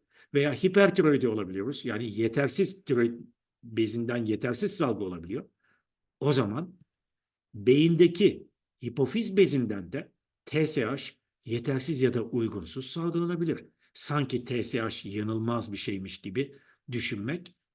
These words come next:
yanlış ve günümüzde iyice yanlış. Çünkü çok fazla, çok fazla, çok fazla, çok fazla hastada görüyoruz ki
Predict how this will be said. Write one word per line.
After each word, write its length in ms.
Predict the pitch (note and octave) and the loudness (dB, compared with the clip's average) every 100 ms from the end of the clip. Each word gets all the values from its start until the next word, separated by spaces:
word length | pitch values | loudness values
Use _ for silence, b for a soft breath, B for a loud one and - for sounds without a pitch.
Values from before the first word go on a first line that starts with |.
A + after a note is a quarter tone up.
| - | -12
yanlış 680 | A2 A#2+ C3+ F#3 A3+ - E3 | 0 2 4 2 0 -2 -2
ve 80 | |
günümüzde 480 | E3 C#3 F3 F#3 A3 | 0 0 2 0 2
iyice 280 | A#3 A3+ D#3+ | 6 8 6
yanlış. 440 | F#2+ F2 - - _ _ _ - | 4 -6 -16 -20 _ _ _ -4
Çünkü 560 | A#3 G#3 C#3+ G2+ - - | 0 0 -2 -4 -8 -6
çok 340 | G#3 A3 - | -4 -2 -2
fazla, 420 | C3 G#2+ G#2 E2+ - | -2 -2 -6 -12 -2
çok 300 | F3+ G3 - | 0 0 -2
fazla, 400 | G#2 F2 E2 - | -6 -8 -16 -2
çok 280 | F#3 G3 | 0 0
fazla, 420 | G#3+ G#3+ G3+ A3+ - | -2 -2 -2 -6 -2
çok 280 | A3+ G#3+ | 0 0
fazla 320 | E3+ C#3+ A#2+ A2+ | 0 0 0 -4
hastada 320 | - A2+ G#2 | -4 -6 -4
görüyoruz 520 | C3 E3+ G#3 D3+ - | 0 4 4 4 -2
ki 240 | F3 F3+ | -6 -6